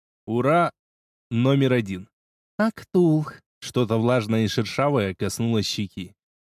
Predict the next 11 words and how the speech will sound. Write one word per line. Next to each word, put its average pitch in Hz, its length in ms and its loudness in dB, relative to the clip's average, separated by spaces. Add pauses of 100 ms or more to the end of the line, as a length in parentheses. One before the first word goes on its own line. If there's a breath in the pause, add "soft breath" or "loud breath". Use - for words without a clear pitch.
Прервало 180 440 2
сон. 110 380 -2 (320)
Голос 202 400 0
в - 20 -4
моей 110 220 0
голове. 107 460 -2 (500)
«Просыпайся, 240 880 -2
Соня!» 165 580 0 (300)
Настойчиво 117 720 0
требовала 156 560 0
кошечка. - 640 -6